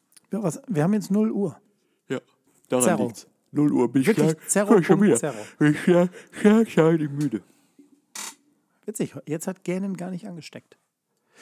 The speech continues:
Speaker 1: So,
Speaker 2: Tut mir
Speaker 1: also
Speaker 2: leid.
Speaker 1: null Uhr eins jetzt.
Speaker 2: Hab ich,
Speaker 1: So,
Speaker 2: hab ich
Speaker 1: wir
Speaker 2: bestimmt
Speaker 1: haben ja
Speaker 2: nicht
Speaker 1: so ein
Speaker 2: richtig
Speaker 1: paar,
Speaker 2: gemacht.
Speaker 1: wir haben ja so ein paar Regeln, ne?
Speaker 2: Geisterstunde.
Speaker 1: Dass wir, ähm, unseren Release am Montag haben, in
Speaker 2: Ja.
Speaker 1: aller Regel.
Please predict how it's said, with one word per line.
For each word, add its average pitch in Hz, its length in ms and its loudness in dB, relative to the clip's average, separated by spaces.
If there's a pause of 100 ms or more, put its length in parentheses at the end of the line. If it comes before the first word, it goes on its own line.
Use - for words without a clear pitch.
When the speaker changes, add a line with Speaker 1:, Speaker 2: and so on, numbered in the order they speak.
(140)
Speaker 1:
So, 156 120 4
Speaker 2:
Tut 104 120 -2
mir 95 60 0
Speaker 1:
also 151 180 2
Speaker 2:
leid. 135 100 0
Speaker 1:
null 202 140 2
Uhr 156 200 0
eins 135 320 -4
jetzt. - 340 -8
Speaker 2:
Hab 85 100 -2
ich, 87 60 0
Speaker 1:
So, 131 120 -2
Speaker 2:
hab - 120 -18
ich - 40 -4
Speaker 1:
wir - 100 0
Speaker 2:
bestimmt - 180 0
Speaker 1:
haben 196 80 4
ja 226 40 2
Speaker 2:
nicht 175 60 -2
Speaker 1:
so - 40 -4
ein 147 40 -2
Speaker 2:
richtig - 140 -8
Speaker 1:
paar, 143 160 -4
Speaker 2:
gemacht. - 140 -20
Speaker 1:
wir 139 120 -8
haben 180 60 -4
ja 180 40 -4
so 151 80 -4
ein 117 80 -8
paar 147 200 -6
Regeln, 110 340 -4
ne? 170 220 -2
Speaker 2:
Geisterstunde. - 500 -10 (600)
Speaker 1:
Dass - 300 -8
wir, 113 520 -4
ähm, 101 600 -14 (1040)
unseren 113 300 -10
Release 117 460 -6
am 123 100 -12
Montag 156 460 -2
haben, 135 420 -2
in 131 140 -2
Speaker 2:
Ja. - 80 -2
Speaker 1:
aller 131 260 0
Regel. 127 560 0